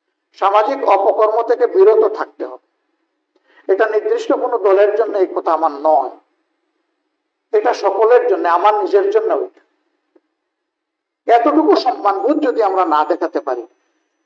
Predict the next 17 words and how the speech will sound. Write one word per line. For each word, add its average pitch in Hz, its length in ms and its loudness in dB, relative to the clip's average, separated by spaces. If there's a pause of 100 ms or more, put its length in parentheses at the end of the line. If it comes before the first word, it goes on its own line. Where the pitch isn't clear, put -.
(100)
তাহলে 190 280 0
আমরা 190 200 -2
কি 240 260 -8
রাজনীতি 190 480 -2
করি? 143 260 -2 (600)
এ 190 60 0
প্রশ্ন 190 380 -6
তো 190 100 -2
উঠবেই। - 540 -2 (1120)
তার 269 300 4
জন্য 277 220 0
রাজনীতি 247 420 0
করে 240 260 0
এই 247 80 0
প্রশ্ন - 300 -2
তো 247 220 2
উঠবেই। 262 540 -6